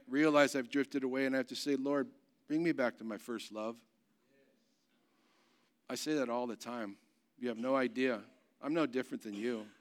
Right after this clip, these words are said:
I struggle just like you guys. We're human. I'm redeemed. My soul's redeemed, but this flesh isn't. <laughs>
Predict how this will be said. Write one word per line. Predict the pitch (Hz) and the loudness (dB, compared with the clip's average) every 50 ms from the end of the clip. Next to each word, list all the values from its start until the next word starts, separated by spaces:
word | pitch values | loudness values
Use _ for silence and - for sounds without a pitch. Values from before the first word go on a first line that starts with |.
| _ _ _ _ _ _ _ _ _ _ _ _ _ _ _ _ _ _ _ _ _ _ _ _ _ _ _ _ _ _ _ _ _ _ _ _ _ _ _ _ | _ _ _ _ _ _ _ _ _ _ _ _ _ _ _ _ _ _ _ _ _ _ _ _ _ _ _ _ _ _ _ _ _ _ _ _ _ _ _ _
I | - 139 | -8 -6
struggle | - - - 170 151 143 135 135 131 | -6 0 6 8 8 8 6 4 -2
just | 117 131 120 113 - | -2 -4 -6 -6 -6
like | 127 117 107 82 107 | -6 -6 -6 -4 -4
you | 113 117 | -4 -4
guys. | 117 120 120 131 139 131 - - - _ _ _ _ _ _ _ _ _ _ _ - | -2 -2 -2 -2 -4 -6 -8 -12 -20 _ _ _ _ _ _ _ _ _ _ _ -4
We're | 135 139 127 | -4 -2 0
human. | 139 143 165 220 240 - - - - - _ _ _ _ _ _ _ _ _ _ _ _ _ _ _ _ _ _ _ _ _ _ _ _ _ - | 2 2 2 4 2 0 -2 -6 -12 -20 _ _ _ _ _ _ _ _ _ _ _ _ _ _ _ _ _ _ _ _ _ _ _ _ _ 2
I'm | 127 147 135 117 | 4 4 8 8
redeemed. | 127 139 - 120 120 120 135 135 | 6 6 6 4 0 0 0 0
My | 120 110 | -2 -2
soul's | - - 151 156 202 233 - | -2 2 4 4 4 4 4
redeemed, | 139 113 101 - 113 117 123 117 | 0 -2 -2 -2 -4 -4 -2 -4
but | 117 104 | -6 -6
this | 123 131 120 | -4 -6 -6
flesh | - - 110 123 185 - - - | -6 -4 0 0 2 2 0 -2
isn't. | 98 95 95 113 139 - _ _ - - _ _ - - - - 427 415 427 427 440 - _ _ _ | -6 -8 -10 -12 -14 -16 _ _ -20 -20 _ _ -20 -20 -20 -18 -20 -20 -20 -20 -20 -20 _ _ _
<laughs> | 277 294 | 0 0